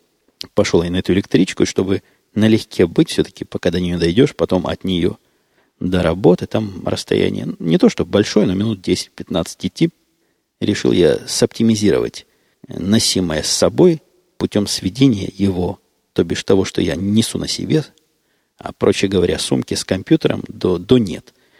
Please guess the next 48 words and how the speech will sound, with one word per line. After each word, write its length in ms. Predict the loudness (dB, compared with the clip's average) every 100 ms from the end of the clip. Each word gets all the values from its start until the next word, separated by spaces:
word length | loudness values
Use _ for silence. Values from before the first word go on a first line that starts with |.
| _
Короче 260 | -4 -2 2
говоря, 260 | 2 2
сумку 340 | 0 -2 -2 -6
с 40 |
компьютером 460 | -4 -2 0 0 0
я 140 | 0
дома 260 | 0 0 -4
оставил, 460 | -4 0 2 2
решил, 260 | 2 -4 -4
ну, 180 | -4 -6
чего 280 | 0 2
ее 120 | 2 -2
таскать 440 | -6 -2 0 0
с 80 | -2
собой? 340 | -4 -4 -6 _ _ _ _ _ _ _ -8
На 280 | -4 0 0
работе 380 | 2 2 0
Dell 280 | 0 0 0
есть, 300 | 0 -2 -2
в 40 | -12
общем, 260 | -10 -8
я 340 | -4 -4 -6 -6
практически 460 | -4 -4 -4 -6 -6
всегда 320 | -10 -8 -8
на 100 | -4
нем 180 | 0 0
на 80 | 2
работе 520 | 0 0 -2 -4 -6 _ _ _ _ _
сейчас 640 | -6 -4 -2 -2 -4 -12 -4
программирую. 720 | -2 0 0 0 0 0 -2 -6 _ _ _ -20 0
И 220 | 4 6
не 160 | 6
взял 260 | 4 2 -2
ничего 320 | -4 0 0
с 60 | 2
собой. 280 | 4 4 4 0
Еще 220 | 2 0
в 100 | 2
поезде 340 | 2 4 4
обнаружил, 480 | 2 4 4 4 2
что 260 | -4 -8 -4
масса 440 | 0 0 0 -2
людей, 260 | -2 -2 -4
которые 340 | -4 -4 -4
вот 240 | -4 -8 -12
утром 360 | -14 -8 -8 0
едут, 360 | 0 0 -4
сидят 340 | -10 -2 -2